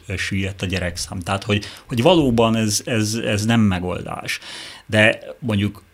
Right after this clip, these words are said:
hosszabb távon, pláne hogyha stabil és kiszámítható módon történik, tehát, tehát ösztönözni vagy segíteni azokat, akik szeretnének gyereket vállalni,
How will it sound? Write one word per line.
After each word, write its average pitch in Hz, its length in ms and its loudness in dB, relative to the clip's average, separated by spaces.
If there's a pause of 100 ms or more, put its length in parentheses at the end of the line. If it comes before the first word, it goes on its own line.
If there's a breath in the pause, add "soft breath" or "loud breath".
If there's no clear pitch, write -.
(340)
hosszabb - 460 4
távon, 95 380 0
pláne 120 280 2
hogyha 95 240 -2
stabil 120 420 2
és 107 220 -6
kiszámítható 98 720 -2
módon 101 420 -6
történik, 90 560 -4
tehát, 87 180 -8
tehát - 340 -8
ösztönözni 101 680 2
vagy 92 140 -4
segíteni 107 600 0
azokat, 95 480 -2
akik 87 260 -6
szeretnének 98 640 2
gyereket 87 460 -4
vállalni, 85 720 -4